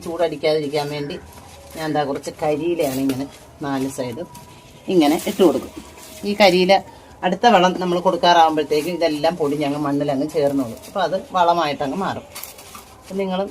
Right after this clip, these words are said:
ഇതാ ഇതേപോലെ കരിയില, നിങ്ങൾക്ക് ഏത് കരിയില ഇട്ടാനുണ്ടെങ്കിലും ഇട്ട് കൊടുത്താൽ മതി. ഇന്ന കരിയില തന്നെ വേണമെന്നൊന്നുമില്ല, ഏതെങ്കിലും കരിയിലകൾ, ഇല്ലെങ്കിൽ പച്ചില ഇട്ട് പുതയിട്ട് കൊടുത്താലും മതി, കരിയില കിട്ടാനില്ലെങ്കിൽ. അപ്പം ഇങ്ങനെ നിങ്ങൾ ചെയ്ത് കൊടുക്കണം.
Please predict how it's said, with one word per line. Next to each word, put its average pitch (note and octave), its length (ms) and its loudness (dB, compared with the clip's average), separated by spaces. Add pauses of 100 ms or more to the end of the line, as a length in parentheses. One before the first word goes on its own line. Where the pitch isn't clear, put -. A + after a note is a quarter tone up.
ഇതാ F3 160 -2 (120)
ഇതേപോലെ E3+ 440 0 (540)
കരിയില, F3 280 0 (100)
നിങ്ങൾക്ക് G3 260 -2 (100)
ഏത് G#3 220 2
കരിയില G#3+ 360 4
ഇട്ടാനുണ്ടെങ്കിലും G3 640 2 (720)
ഇട്ട് A#3 180 0
കൊടുത്താൽ F3+ 320 8
മതി. A#2 160 -2 (460)
ഇന്ന G#3 120 2 (100)
കരിയില F3+ 320 6
തന്നെ F3 200 8
വേണമെന്നൊന്നുമില്ല, D3 680 0 (800)
ഏതെങ്കിലും A#3 480 2
കരിയിലകൾ, C3+ 460 -2 (460)
ഇല്ലെങ്കിൽ F#3 400 -4
പച്ചില F#3 340 0 (100)
ഇട്ട് D#3+ 200 -4
പുതയിട്ട് D3+ 360 0
കൊടുത്താലും D3 420 4
മതി, B2+ 140 0 (100)
കരിയില D3 360 -2
കിട്ടാനില്ലെങ്കിൽ. D#3 680 4 (840)
അപ്പം - 200 -6
ഇങ്ങനെ F#3+ 220 2 (320)
നിങ്ങൾ F3+ 180 0 (100)
ചെയ്ത് D#3+ 220 2
കൊടുക്കണം. B2+ 300 -6